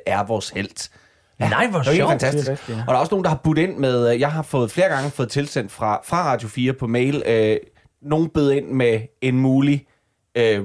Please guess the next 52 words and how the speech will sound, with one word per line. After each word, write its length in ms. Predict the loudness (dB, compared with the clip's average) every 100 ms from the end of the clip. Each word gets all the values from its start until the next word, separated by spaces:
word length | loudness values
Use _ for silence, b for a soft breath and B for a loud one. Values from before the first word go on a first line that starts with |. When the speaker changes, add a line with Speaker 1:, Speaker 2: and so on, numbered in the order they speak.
| -2
Speaker 1:
rant 280 | 0 -2 -4
her 220 | -2 -2 -2
til 120 | -10
Pa-, 420 | -10 -2 -2 -2 -6
til 80 | -4
Palle. 340 | -2 0 0
Nogen 200 | 0 0
har 80 | 0
selv 200 | -2 -4
skrevet 220 | 0 2
Speaker 2:
Ah, 40 |
Speaker 1:
deres 120 | 2 0
Speaker 2:
hvor 60 | 0
Speaker 1:
egen, 160 | -2
Speaker 2:
sjovt. 280 | -4 -4 -2
Speaker 1:
øh, 120 | -4 -6 B B B B
ting 180 | -6 -4
ind. 120 | -4 -4
Speaker 3:
Ja. 80 | -2 0
Speaker 1:
Og 80 |
det, 80 | 0 0
som 120 | 0
jeg 100 | -2
tror 380 | 0 2 2 0 _ _ 0
er 120 | 2
det 100 | 2
mest 380 | 0 -2 -2 0
overraskende 560 | 4 4 4 0 -4 -4
ved 60 | -4 -4
Palle, 360 | -2 0 0
sådan 180 | -2 -4 -2
inden 180 | -2
for 140 | -2 -2
det 120 | -2
sidste 340 | -4 -4 -4
halve 580 | -4 -6 0 2 2 2
år, 340 | 2 2 -2 -10 _ -6
Speaker 2:
Ja. 100 | -6 -8 -4
Speaker 1:
<clears throat> 0 |
det 680 | 0 2 2 0 -2 -4 -2
har 60 |
jo 60 | 0
faktisk 320 | 2 0 2
været 180 | 2 2
lidt 140 | 2
det 80 | 2
der 80 | 2
med, 200 | 2 0
at 120 | 0 -4 _ _ _ _ _ _ _ _ _ _ _ _ _ _ _ _
som, 360 | -2 0 0 0
øh, 440 | 2 2 0 -2
som 480 | -4 -2 -2 -4 -10